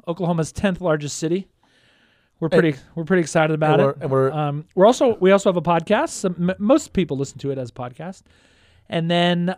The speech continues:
Speaker 1: um, we're also on Oak-, Oklahoma Catholic Broadcasting Network.
Speaker 2: Wait, and Saint Michael's Radio?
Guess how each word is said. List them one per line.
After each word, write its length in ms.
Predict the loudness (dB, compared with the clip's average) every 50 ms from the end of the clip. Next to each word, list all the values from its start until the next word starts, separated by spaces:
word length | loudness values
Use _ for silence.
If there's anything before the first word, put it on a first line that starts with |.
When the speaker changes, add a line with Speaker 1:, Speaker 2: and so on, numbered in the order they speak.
| _
Speaker 1:
um, 720 | -6 -4 -4 -2 -2 -2 -4 -4 -4 -6 -6 -6 -8 -8 -10 _ _ -20 -20 _
we're 160 | -4 -2 0 0
also 180 | 0 -2 -4
on 80 | -4 -2
Oak-, 220 | -4 -4 -4 -2
Oklahoma 420 | 0 0 0 0 0 -2 -2 0 0
Catholic 320 | 0 0 0 -2 -2 0
Broadcasting 560 | 0 0 0 0 -4 -6 -6 -6 -8 -10 -10
Network. 320 | -10 -10 -10 -12 -6 2 4
Speaker 2:
Wait, 180 | 4 4 4 4
and 180 | 2 2 4 4
Saint 160 | 4 2 4
Michael's 300 | 4 2 4 4 4 4
Radio? 420 | 4 2 2 2 0 -2 -2 -2